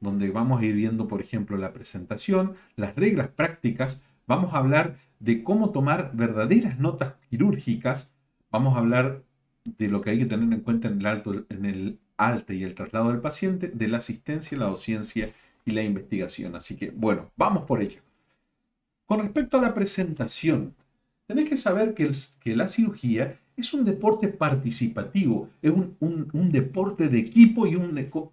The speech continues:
deporte de contacto. Hay que tocar al paciente, hay que evaluarlo. Trabajamos, cuando estamos en quirófano, está el médico, el enfermero, el anestesiólogo,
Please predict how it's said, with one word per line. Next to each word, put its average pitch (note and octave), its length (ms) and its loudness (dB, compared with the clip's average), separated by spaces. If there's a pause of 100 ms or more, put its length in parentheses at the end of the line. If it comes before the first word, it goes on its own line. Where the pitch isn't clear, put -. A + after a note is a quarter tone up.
(140)
deporte D#3 540 -2
de B2+ 160 4
contacto. G2+ 680 -4
Hay C3 160 2
que C3+ 80 0
tocar F#3 420 -2
al E3+ 140 -2
paciente, E3 640 -6 (240)
hay E3 240 6
que C#3 80 2
evaluarlo. G#2+ 640 2 (1120)
Trabajamos, F3+ 640 2
cuando A#2 280 0
estamos G3+ 320 -4
en E3 120 0
quirófano, D#3 480 -2
está B2+ 200 -6
el G2+ 100 -2
médico, A2+ 420 2
el G#2+ 60 -4
enfermero, A2 720 -4
el G#2+ 80 -6
anestesiólogo, A2+ 1160 0